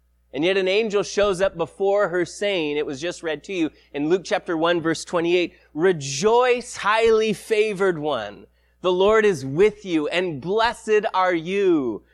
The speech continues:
among women." But Mary's not a fool. She knows what this means for her. It's not necessarily a death sentence that the angel brings,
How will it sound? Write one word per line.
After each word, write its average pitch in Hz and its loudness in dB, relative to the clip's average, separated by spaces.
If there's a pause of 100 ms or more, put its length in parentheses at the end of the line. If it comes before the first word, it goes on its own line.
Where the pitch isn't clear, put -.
(180)
among 147 -2
women." 131 -8 (1200)
But 127 -10
Mary's 240 0
not 220 0
a 156 -4
fool. 107 -10 (680)
She - -6
knows 233 2
what 240 -2
this 233 -6
means 240 -2
for 123 -8
her. - -18 (800)
It's - -14
not 277 0
necessarily 175 -2
a 135 0
death 117 -6
sentence 123 -8
that 151 -10
the 139 -10
angel 127 -6
brings, 110 -10